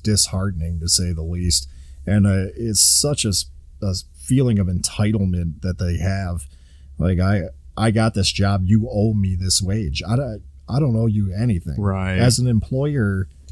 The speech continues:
Speaker 1: personally, I even think minimum wage laws are pretty ridiculous. All it's gonna lead to is more inflation.
Speaker 2: Well, I agree
Speaker 1: I
Speaker 2: with
Speaker 1: mean,
Speaker 2: that.
Speaker 1: it
Speaker 2: My only, I, I agree with you. My only thing with the minimum wage is I can understand their point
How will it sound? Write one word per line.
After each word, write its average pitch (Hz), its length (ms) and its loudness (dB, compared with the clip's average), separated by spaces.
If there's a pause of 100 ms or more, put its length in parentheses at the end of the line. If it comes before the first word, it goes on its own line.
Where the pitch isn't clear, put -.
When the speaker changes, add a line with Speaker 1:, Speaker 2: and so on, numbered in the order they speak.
(360)
Speaker 1:
personally, 107 420 2
I 107 180 4
even 92 220 4
think 98 220 0
minimum 95 340 4
wage 104 300 0
laws 80 420 -4
are 82 160 -4 (140)
pretty 107 220 0
ridiculous. 90 720 -4 (440)
All 135 220 4
it's - 140 2
gonna 131 180 4
lead 123 300 4
to 123 300 4
is 90 200 2
more 95 300 2
inflation. 92 580 -2 (140)
Speaker 2:
Well, 156 120 2
I 127 140 2
agree 104 300 2
Speaker 1:
I 92 60 2
Speaker 2:
with 90 80 4
Speaker 1:
mean, 87 140 0
Speaker 2:
that. 87 280 -2
Speaker 1:
it - 260 -20 (280)
Speaker 2:
My 165 260 4
only, 156 580 0
I, 147 180 0 (440)
I 127 120 2
agree 117 400 4
with 127 240 4
you. 131 400 0 (760)
My 120 240 0
only 123 340 2
thing 117 380 0
with 110 180 -2
the 110 100 -2
minimum 101 460 0
wage 90 520 -2
is 98 240 -2
I 113 160 0
can 117 220 4
understand 117 1120 2
their 107 180 -4
point 90 640 -4